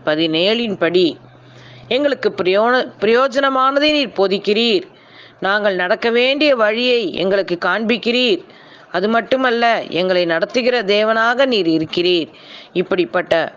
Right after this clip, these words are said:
மூன்று ஆசீர்வாதங்களை எங்களுக்கு நீர் தந்து, இந்த மாதம் முழுவதும் நாங்கள் கையிட்டு செய்யும் எல்லா வேலைகளையும் ஆசீர்வதிப்பீராக.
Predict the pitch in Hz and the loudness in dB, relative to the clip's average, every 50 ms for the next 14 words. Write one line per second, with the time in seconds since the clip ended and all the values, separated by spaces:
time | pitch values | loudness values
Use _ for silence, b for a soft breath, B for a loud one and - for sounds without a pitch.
0 | - - 180 202 240 277 277 262 262 226 175 165 185 175 - - 226 208 202 196 | -4 0 2 2 2 2 2 2 0 0 0 -2 -4 -4 0 0 2 2 2 0
1 | 190 185 202 196 190 196 202 196 170 143 - B B B B B B B 170 196 | 2 0 0 0 2 2 2 2 0 -2 -8 B B B B B B B -2 -2
2 | 214 214 240 226 196 - 196 180 170 160 135 - 156 156 165 190 208 214 220 202 | 0 0 0 -2 0 -2 -2 0 0 -2 -2 -2 -2 -2 0 0 2 2 2 0
3 | - - - - B B B B B - 151 151 160 165 165 180 185 196 196 214 | 0 -4 -10 -20 B B B B B -4 -4 -2 0 0 0 0 0 0 0 2
4 | 214 233 247 262 277 294 311 285 302 254 160 - - B B B B B B - | 4 4 4 4 4 4 2 2 0 -2 -2 -6 -14 B B B B B B -6
5 | 160 165 165 165 - 151 160 190 220 233 190 226 - - 233 208 185 151 139 156 | -4 -2 -2 -2 0 0 2 2 2 0 -2 -2 -2 0 0 0 0 0 0 2
6 | 170 175 180 190 214 247 285 320 311 277 233 226 220 226 208 202 190 185 180 170 | 2 2 2 0 0 2 2 2 2 2 0 2 0 -2 0 0 0 0 0 0
7 | 180 175 151 135 B B B B B B B - 143 170 - - - 254 294 311 | 0 -2 -2 -4 B B B B B B B -4 -4 -4 -4 -2 -2 0 0 2
8 | 302 302 247 254 214 - 226 226 208 208 190 185 160 185 175 160 139 123 - | 2 0 0 -2 -4 0 0 0 2 2 0 0 0 0 0 0 -2 -4 -8